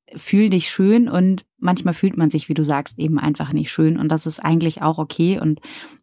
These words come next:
ähm, Body Neutrality würde ja einfach meinen, dass man einfach annimmt, nur mal wie man sich gerade an dem Tag fühlt, ob man sich nun schön oder nicht schön fühlt,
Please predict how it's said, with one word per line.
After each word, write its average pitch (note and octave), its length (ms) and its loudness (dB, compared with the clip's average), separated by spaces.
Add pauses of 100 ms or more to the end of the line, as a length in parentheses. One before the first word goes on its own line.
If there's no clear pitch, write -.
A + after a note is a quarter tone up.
ähm, D3+ 300 -2
Body D#3+ 220 2
Neutrality D#3+ 640 0
würde D#3+ 160 2
ja D#3 160 0
einfach D#3 280 -2
meinen, D#3+ 360 0
dass - 180 -6
man D#3 360 0
einfach D#3+ 260 -4
annimmt, E3+ 500 0
nur E3+ 80 0
mal E3+ 160 0
wie D#3+ 60 -4
man E3+ 180 2
sich D#3+ 140 -4
gerade D#3+ 240 -4
an D#3+ 100 2
dem D#3+ 140 4
Tag D#3 240 -4
fühlt, E3+ 240 0
ob - 80 -8
man D#3+ 120 0
sich D#3 140 -14
nun D#3+ 120 0
schön F3+ 220 -2
oder D#3+ 180 -4
nicht E3+ 160 -4
schön E3 220 -4
fühlt, E3 320 -2